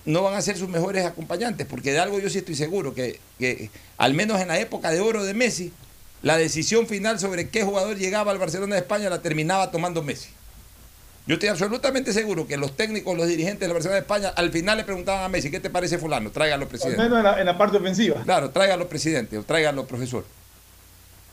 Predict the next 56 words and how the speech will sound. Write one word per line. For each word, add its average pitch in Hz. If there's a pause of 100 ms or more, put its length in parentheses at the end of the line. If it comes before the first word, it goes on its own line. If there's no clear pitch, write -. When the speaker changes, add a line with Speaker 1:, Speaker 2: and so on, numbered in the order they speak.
(260)
Speaker 1:
Nunca 233
llegó, 185
y 165
no 175
me 220
digan 226
que 180
por 151
falta 147
de 139
dinero. 190 (240)
Barcelona 127
de -
España 208
llegó 175
a 196
una 190
época 202
en 151
que 135
lo 139
que 135
más 180
tenía 190
era 196
dinero 175
para 160
incorporar 139
al 160
que 135
sea. 131
Speaker 2:
Oye, 175
Speaker 1:
Nunca 208
Speaker 2:
ahora, -
Speaker 1:
incorporó 214
Speaker 2:
ahora 220
Speaker 1:
a 190
ningún 233
centrodelantero 185
argentino 202
hasta 185
el 180
día 208
de 214
hoy. 151 (720)
Speaker 2:
Ahora 202
Haaland 220
se 175
está 208
convirtiendo 202
en 151 (340)
la 143
joya 190
del 156
fútbol. 185
Todos 202